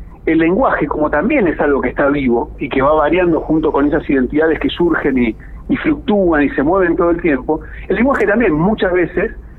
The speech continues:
a la vez que visibiliza algo, invisibiliza otra cosa, ¿no?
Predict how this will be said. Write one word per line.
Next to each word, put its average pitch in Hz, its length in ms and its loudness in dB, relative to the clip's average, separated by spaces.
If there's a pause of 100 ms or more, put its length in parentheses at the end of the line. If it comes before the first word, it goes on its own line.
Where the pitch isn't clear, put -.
(200)
a 151 100 2
la 147 100 2
vez 254 140 0
que 233 100 -2
visibiliza 185 680 0
algo, 170 320 2
invisibiliza 156 580 0
otra 131 180 0
cosa, - 300 -8 (720)
¿no? 160 200 0